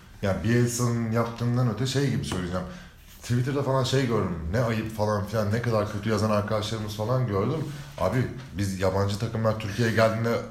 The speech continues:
uyumasınlar diye otelin önüne davul falan çalan insanlarız ya. Bunu yıllarca bir özellik olarak sunmuş insanlarız. Yani yapılabilecek ne kadar, e, hukuk çerçevesi dahilinde pislik varsa yapmayı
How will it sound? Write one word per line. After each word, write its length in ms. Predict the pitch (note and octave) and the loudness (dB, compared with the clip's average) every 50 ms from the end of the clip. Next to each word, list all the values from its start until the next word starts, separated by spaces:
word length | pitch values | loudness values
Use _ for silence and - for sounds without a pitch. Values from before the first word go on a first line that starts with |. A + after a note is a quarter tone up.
| - B2 | -6 -2
uyumasınlar 580 | A2+ A2 A2+ A#2 A2+ G#2+ - - A#2+ A#2 A2+ | 0 2 2 4 4 4 4 4 4 4 4
diye 100 | A2+ A#2 | 6 4
otelin 280 | A#2+ A#2+ - A2+ A2+ A#2+ | 4 4 2 0 0 0
önüne 240 | A#2+ A#2+ B2 A2+ G#2 | 2 2 2 2 2
davul 180 | G#2 G#2+ A#2+ | 2 2 2
falan 260 | A2+ - A2 B2+ C3 B2+ | 2 2 2 2 2 2
çalan 320 | - A#2+ B2 B2 A#2+ G#2+ - A2+ G#2+ | 2 2 2 2 2 2 2 6 6
insanlarız 500 | F#3 F2 - A#2 A#2+ D3 F3 - - - | 8 8 8 4 4 4 4 6 8 8
ya. 60 | F3+ - - | 8 8 8
Bunu 100 | G3+ - A2+ A2+ A#2 | 6 4 4 2 2
yıllarca 440 | A2+ A#2 B2 B2 A#2+ - A#2+ A#2 A2+ | 4 6 6 6 6 4 2 2 2
bir 120 | A#2+ A#2 - | 2 2 2
özellik 400 | B2 A#2 G#2+ A2+ A#2 A#2+ B2 A#2+ | 0 2 4 4 4 2 2 0
olarak 240 | A#2+ A#2 A2+ A2 A2 | 0 2 2 0 0
sunmuş 360 | - A2+ A#2 A#2 A#2 A2+ A2 | -2 -2 -2 -2 -2 -2 -2
insanlarız. 540 | A2+ A2 - C3 C3 C#3+ D#3 E3 F#3 F#3 - - - - - - - | -2 -2 0 0 0 0 0 0 -2 -2 -4 -8 -10 -12 -8 -2 0
Yani 160 | G2+ G2+ G2+ G2 | 2 4 4 4
yapılabilecek 640 | F#2 G2+ G2 G2+ A#2 A#2+ A#2+ A#2+ A#2 B2 C3+ C3 C3+ | 2 2 2 2 2 2 2 2 2 2 2 2 2
ne 100 | E3 - | 0 2
kadar, 240 | D3 C3 A#2+ A2+ A#2 - - - - - - - - - - - - - - - - G2 | 2 4 4 4 2 2 0 -2 -2 -6 -12 -16 -18 -18 -18 -18 -20 -20 -20 -12 -6 -2
e, 60 | G#2+ G#2+ G#2+ G#2 G#2 G#2 G#2 G#2 G#2 G#2 G2+ G2+ G2+ G2+ G2+ G2+ G2 - - - - | 0 2 2 4 4 4 4 4 2 2 2 2 2 2 2 0 -2 -4 -8 -8 -6
hukuk 340 | B2+ - - F3 E3+ - | -4 -2 0 0 0 2
çerçevesi 540 | - C#3+ B2 A2+ - B2 A2 G#2 G2+ G#2+ A2 | 4 4 4 4 4 2 0 0 0 0 2
dahilinde 600 | G#2+ G#2+ G#2 G#2 G#2 G#2 G#2+ G#2+ G#2 G#2 G2 G2 G2 G2 - - - - - - - - - - - - - - - | 4 4 4 4 4 2 0 0 2 2 2 2 0 -2 -8 -12 -16 -18 -20 -20 -20 -20 -20 -20 -20 -20 -20 -14 -8
pislik 400 | - C3 B2 - - A#2+ - C3 | -4 -4 -2 -2 -2 -4 2 6
varsa 480 | C#3+ C3+ C#3 - - F#3 F#3 F#3+ F#3 - - - C3+ | 6 6 6 6 4 2 2 2 0 -4 -8 -4 2
yapmayı 720 | D3+ F3 D#3 C3+ C3 B2+ B2 D3 F#3 A3 G3+ - - | 4 4 4 4 4 2 4 4 4 2 0 -2 -4